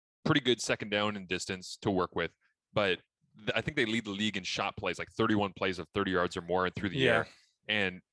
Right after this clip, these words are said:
Speaker 1: when I think of Zach Collaros, I don't think of, "Well, he's throwing it all over the place like Michael Riley. He's constantly just chucking it." He picks his spots. But the thing about Zach and that Bombers offense, they're so effective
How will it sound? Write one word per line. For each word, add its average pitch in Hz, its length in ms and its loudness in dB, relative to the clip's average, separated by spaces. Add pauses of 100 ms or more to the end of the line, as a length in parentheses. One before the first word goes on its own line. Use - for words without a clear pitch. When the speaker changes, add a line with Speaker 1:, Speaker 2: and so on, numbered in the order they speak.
(160)
Speaker 1:
when 113 240 0
I 120 100 2
think 127 200 -2
of 101 60 -6
Zach 104 180 0
Collaros, 104 220 2
I 98 80 2
don't 107 220 0
think 104 220 -4
of, 90 100 0
"Well, 95 140 2
he's 98 140 -4
throwing 113 280 2
it 98 80 2
all 98 140 4
over 98 140 2
the 98 60 0
place 95 240 -4
like 87 140 -4
Michael 90 240 -2
Riley. 85 400 0
He's 87 160 -10
constantly 101 500 -2
just 92 200 -8
chucking 98 320 -2
it." 80 120 -6 (360)
He 131 120 -4
picks - 320 -4
his 107 140 -2
spots. 113 460 0
But 101 100 -2
the 101 60 -6
thing 110 180 -6
about 98 240 -2
Zach 95 300 -2
and 98 80 -6
that 85 140 -6
Bombers 87 280 -4
offense, 90 400 -4 (380)
they're 95 160 0
so 113 800 2
effective - 580 -8